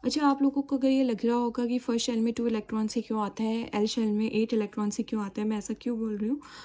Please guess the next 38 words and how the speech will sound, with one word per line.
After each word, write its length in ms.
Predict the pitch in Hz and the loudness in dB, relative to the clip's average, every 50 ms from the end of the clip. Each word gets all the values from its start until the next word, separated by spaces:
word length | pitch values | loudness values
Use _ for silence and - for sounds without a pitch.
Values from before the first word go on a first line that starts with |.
| - - _ | -20 -2 _
तो 60 | 262 | 2
आपको 260 | 247 240 233 - - | 4 4 2 2 -2
previous 460 | 285 - 240 220 214 226 254 247 - | 0 2 2 0 2 2 2 2 2
video 220 | 240 233 214 226 226 | 2 2 2 2 0
देखनी 280 | 214 214 208 - 208 | 0 -2 -2 -2 -6
पड़ेगी 400 | 196 - 202 190 196 185 202 247 | -4 -4 -6 -6 -6 -4 0 2
जिसमें 300 | 285 277 233 226 - 240 | 2 2 2 0 0 0
मैंने 200 | 233 233 220 226 | 0 0 0 0
बताया 400 | 233 214 214 - 220 214 214 214 | -2 -4 -4 -4 -2 -2 0 -2
है 220 | 220 220 220 247 269 | -2 -2 -2 -2 -4
कि 140 | 269 - 277 - - _ | -4 -4 -10 -10 -2 _
टू 200 | 277 277 294 - - | 4 4 4 4 0
एन 140 | 254 240 240 | -2 -2 -2
स्क्वायर 360 | 254 - - - 240 233 262 269 - | -4 -6 -4 -2 0 0 0 0 -2
फॉर्मूले 380 | 233 208 202 202 208 202 208 | -4 -2 -2 -2 -2 -2 -4
के 160 | 208 - 233 | -2 -2 -4
according 380 | 220 - - 196 190 185 220 302 311 - - - - - - - _ _ | -4 -4 -4 -4 -2 -2 -2 -2 -4 -6 -16 -20 -20 -20 -20 -20 _ _
किन 180 | - 285 311 320 | 2 4 4 4
shells 380 | 320 320 - 247 214 208 - - | 2 2 2 2 2 2 2 2
में 120 | 240 269 | -2 -2
कितने 340 | 277 - 262 - _ 262 254 | 0 -2 -6 -2 _ -2 0
electrons 500 | 220 208 190 190 - 185 180 185 185 190 | 0 0 -2 -4 -6 -4 -4 -4 -4 -4
आएंगे। 300 | 185 - 170 - - 208 - _ - - - - - - - - - - | -6 -8 -8 -8 -8 -10 -12 _ -20 -20 -20 -20 -20 -20 -20 -20 -14 -2
So 200 | - 240 214 214 | 2 4 4 4
first 300 | 208 - 254 262 269 - | 4 4 2 2 4 4
shell 140 | 294 269 262 | 4 6 6
में 120 | 269 285 | 6 4
टू 120 | 285 277 | 6 6
electrons 560 | 277 277 262 262 254 - - 262 254 254 - 277 | 6 6 6 4 2 -2 -2 0 0 0 0 0
आते 240 | 247 233 - 233 | -2 0 0 -2
हैं, 200 | 233 240 247 269 285 - _ _ _ _ _ _ | 0 0 0 -2 -4 -6 _ _ _ _ _ _
एल 140 | - 202 214 | -2 0 2
शेल 260 | 247 - - 240 226 226 | 2 2 2 2 2 4
में 140 | 226 240 - | 2 2 2
eight 220 | - 220 247 262 | 2 0 2 4
electrons 520 | 247 226 220 214 - 226 220 214 214 - | 2 2 0 -2 -2 -4 -2 -2 -2 -4
आते 220 | 226 202 196 - 208 | -4 -6 -6 -6 -4
हैं, 240 | 208 214 214 220 | -2 -2 -2 -2